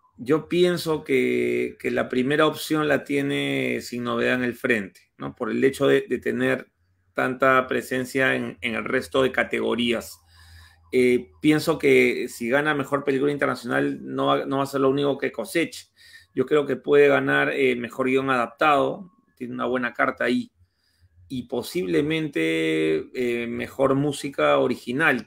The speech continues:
La banda sonora es poderosa y tiene reminiscencias a, a algunos aires modernos,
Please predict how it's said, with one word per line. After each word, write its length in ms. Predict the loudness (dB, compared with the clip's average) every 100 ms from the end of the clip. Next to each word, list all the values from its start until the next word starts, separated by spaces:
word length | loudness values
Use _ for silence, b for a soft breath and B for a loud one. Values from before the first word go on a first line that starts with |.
| -8
La 160 | -6
banda 240 | -4 -4 -4
sonora 540 | -6 -6 0 2 2
es 260 | 2 -2 -10 -6
poderosa 720 | -4 0 0 0 0 -2 -2 b b b b -14
y 100 | -4
tiene 280 | -2 0 0
reminiscencias 960 | 0 0 -2 -2 -4 -4 -2 -2 -2
a, 140 | -4 -2
a 320 | -2 -2 -2
algunos 360 | 0 -2 0
aires 240 | 0 0 0
modernos, 840 | 2 4 4 4 0 -6 -8 -16